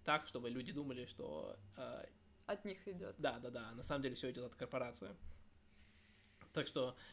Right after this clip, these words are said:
Speaker 1: я как раз думал о том, что, ну,
Speaker 2: В России
Speaker 1: я
Speaker 2: просто почему люди так думают в России? Потому что
Speaker 1: Не, в
Speaker 2: большая
Speaker 1: России правильно
Speaker 2: часть,
Speaker 1: думают. Не, в России
Speaker 2: э,
Speaker 1: правильно думают для России.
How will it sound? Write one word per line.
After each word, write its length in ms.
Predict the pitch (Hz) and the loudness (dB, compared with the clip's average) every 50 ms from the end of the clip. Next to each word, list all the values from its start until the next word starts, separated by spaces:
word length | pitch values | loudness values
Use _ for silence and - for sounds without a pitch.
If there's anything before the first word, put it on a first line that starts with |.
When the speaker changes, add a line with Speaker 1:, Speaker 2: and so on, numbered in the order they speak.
| - - - | -12 -6 -2
Speaker 1:
я 80 | 139 | 0
как 140 | 131 131 127 | 0 4 6
раз 180 | 160 151 139 135 | 8 8 8 8
думал 280 | 139 156 156 147 131 | 4 0 2 4 4
о 60 | 123 113 | 4 4
том, 220 | - 151 139 131 | 4 4 2 2
что, 320 | - - - 120 117 117 - - - - - - - - - - - - - - - - - - - - - - - | 0 0 0 2 0 0 -4 -8 -16 -16 -16 -16 -16 -16 -16 -14 -14 -16 -16 -16 -18 -18 -20 -20 -20 -20 -12 -2 6
ну, 280 | 196 190 160 117 - - - - - - - - - - - - - - - - - - - - - - - - - - - - | 8 8 8 8 6 2 -8 -16 -18 -20 -20 -20 -20 -18 -16 -16 -16 -16 -16 -16 -16 -16 -14 -16 -16 -16 -16 -18 -18 -16 -10 -6
Speaker 2:
В 80 | 220 | -4
России 340 | 220 214 220 220 - - - | -2 -2 -2 -2 -2 0 0
Speaker 1:
я 260 | - 247 254 240 226 220 | 2 2 2 0 -2 -2
Speaker 2:
просто 440 | 220 214 208 214 - - 214 208 208 208 | -2 -2 -2 -2 -4 -4 -2 -2 -2 -2
почему 480 | - 202 - - 214 220 220 208 190 190 | -6 -8 -6 -2 -2 0 0 0 0 -2
люди 260 | 185 190 185 180 185 | -2 -2 -4 -4 -4
так 240 | 180 - 185 185 185 | -4 -4 -4 -4 -2
думают 360 | 180 185 180 180 185 180 180 | -4 -4 -4 -4 -6 -8 -8
в 40 | 185 | -8
России? 320 | 190 190 - - 196 190 | -8 -8 -8 -6 -6 -8
Потому 340 | 185 - - 190 190 190 190 | -8 -8 -8 -6 -6 -6 -6
что 240 | 185 - - 190 190 185 | -6 -2 2 2 2 2
Speaker 1:
Не, 60 | 190 | 2
в 80 | 190 | 0
Speaker 2:
большая 260 | 190 202 196 208 202 147 135 | 0 4 6 8 8 8 8
Speaker 1:
России 240 | - - - 196 202 | 6 6 8 10 10
правильно 320 | 196 196 214 190 165 147 | 12 12 10 10 8 6
Speaker 2:
часть, 60 | 143 | 6
Speaker 1:
думают. 280 | 156 143 - 190 - - | 4 6 6 6 8 10
Не, 100 | 160 - | 10 10
в 40 | - | 10
России 200 | - - - - | 8 8 8 6
Speaker 2:
э, 40 | |
Speaker 1:
правильно 200 | - 170 160 143 | 6 6 2 2
думают 240 | 135 151 156 139 - - | 2 2 0 0 0 2
для 120 | 120 120 | 2 4
России. 360 | 123 127 - - - - 160 | 4 4 2 0 0 -2 -4